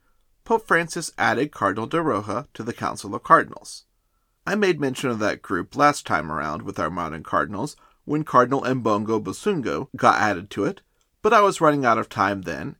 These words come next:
and I'm honestly running out of time now. But basically, Pope Francis has assembled a geographically diverse group of cardinals to help consult on church affairs,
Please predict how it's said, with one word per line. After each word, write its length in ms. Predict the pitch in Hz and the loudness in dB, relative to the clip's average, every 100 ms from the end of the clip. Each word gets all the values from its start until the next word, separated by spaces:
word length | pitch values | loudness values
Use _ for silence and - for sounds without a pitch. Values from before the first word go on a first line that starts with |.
| - | -6
and 180 | 104 | -2
I'm 220 | 101 104 - | -2 -2 -4
honestly 460 | 76 92 98 - 110 | -6 -6 -8 -6 -4
running 320 | 85 73 73 | -4 -4 -6
out 140 | 62 | -8
of 80 | 73 | -8
time 320 | - 65 69 | -6 -6 -4
now. 300 | 156 113 - - - _ - | 0 0 -2 -14 -20 _ 0
But 240 | 113 - - - | 2 2 -2 4
basically, 580 | 196 - 156 151 143 - _ _ _ | 4 4 -2 0 0 -2 _ _ _
Pope 180 | 220 180 | 2 4
Francis 480 | 185 180 170 165 - | 2 0 0 -8 -2
has 180 | 131 | -2
assembled 540 | 170 - 113 90 98 - | -2 -2 -2 -2 -6 -4
a 120 | 104 | -6
geographically 760 | 101 104 107 110 98 - - 117 | -2 0 0 2 0 -2 -6 -4
diverse 500 | 113 120 117 82 - | -2 -2 0 0 -2
group 260 | - 98 147 | -6 -6 -6
of 100 | - | -2
cardinals 520 | 101 58 87 92 - _ _ - | 0 0 -4 -12 -14 _ _ -12
to 100 | 151 | -4
help 180 | 165 - | -2 -2
consult 480 | 175 160 104 101 110 | -8 -4 -2 -2 -4
on 160 | 113 | -6
church 320 | - - - | -6 -8 -8
affairs, 480 | 113 170 156 - - | -8 -4 -2 -4 -12